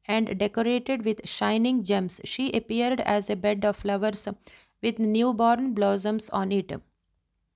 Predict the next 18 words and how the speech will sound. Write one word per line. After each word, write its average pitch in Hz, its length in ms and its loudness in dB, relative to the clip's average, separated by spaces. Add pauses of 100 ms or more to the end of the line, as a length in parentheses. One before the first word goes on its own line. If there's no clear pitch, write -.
(720)
With 202 180 0
the 233 80 4
glances 220 640 2
of 214 200 2
her 214 180 -2
beautiful 226 640 -2
eyes, 202 420 0
she 262 300 -4
shed 208 420 -2 (800)
showers 226 540 2
of 226 120 2
flowers 208 500 0
on 208 200 -2
all 220 260 4
sides, 202 380 -2
and 202 200 -2
the 214 80 0
brightness 214 600 0